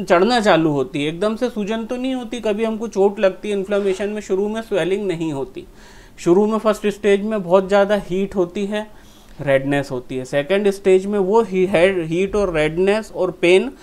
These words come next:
थोड़ा सा बियरेबल फॉर्म में आता है। थर्ड स्टेज में effusion मतलब सूजन आनी चालू होती है।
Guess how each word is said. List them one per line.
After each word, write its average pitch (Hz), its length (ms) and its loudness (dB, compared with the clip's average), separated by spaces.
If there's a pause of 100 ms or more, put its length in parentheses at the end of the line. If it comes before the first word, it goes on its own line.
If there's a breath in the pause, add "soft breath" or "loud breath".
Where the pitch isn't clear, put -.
(340 loud breath)
थोड़ा 262 380 8
सा 262 140 8
बियरेबल 208 580 4
फॉर्म 170 260 2
में 156 160 2
आता 135 320 -2
है। 131 80 -2
थर्ड 214 320 2
स्टेज 220 320 -2
में 233 200 -6
effusion 185 380 2
मतलब 202 340 -2
सूजन 165 420 0
आनी 139 220 -4
चालू 131 300 -2
होती 123 280 -6
है। 135 120 -12